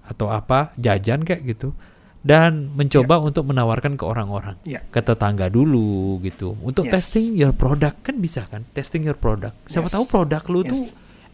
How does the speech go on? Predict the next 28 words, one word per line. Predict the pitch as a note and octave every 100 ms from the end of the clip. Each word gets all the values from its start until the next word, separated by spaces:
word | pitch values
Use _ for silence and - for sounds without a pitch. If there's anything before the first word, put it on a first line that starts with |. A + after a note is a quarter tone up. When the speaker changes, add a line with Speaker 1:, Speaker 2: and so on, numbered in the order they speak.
| -
Speaker 1:
enak, | D#3+ B2 A2 G#2+ F#3 A#3+ G#3+ - - - - -
nge-booming, | D3+ C3 C3+ A#2 A2+ A#2 G#3 C4+ C4+ _ -
orang-orang | D3+ D#3+ D3+ D3 E3+ F#3+ D#3 - - -
pada | D3 D#3
suka, | - C3+ A2+ - A3 A3+ - -
dan | C#3+ C#3+ C#3
akhirnya | C3+ B2 D#3 A3+
laku | E3 -
keras. | C3+ C4 G#3 - - - _ -
Ya | F3+
kan? | G#2 A2+ F3+ - - -
Speaker 2:
Yes. | - C3+ - - - -
Speaker 1:
Kalau | A#2
lu | -
Speaker 2:
Dimana | G3+ A#3+ -
Speaker 1:
cewek. |
Speaker 2:
zaman | E3+ F3+
sekarang | F#3 E3 A3
udah | B3+ F#3 E3+ -
<clears throat> | G#3+ F3+ D#3
segalanya | - F3+ E3 D3+ G#3 C4+
dipermudah, | E3 E3 E3 E3+ G3+ C#4 G#3
Bro, | C#3+ D3+
dengan | D#3 D3 C#3+
adanya | D3 C#3 D3 C#3+
aplikasi-aplikasi, | - - D#3 D#3+ - C#3+ D3+ D#3+ D3+
aplikasi | C3 D#3 C#3+ C3+
online. | B2 E3+ A#3+ E3+ C3+ B2+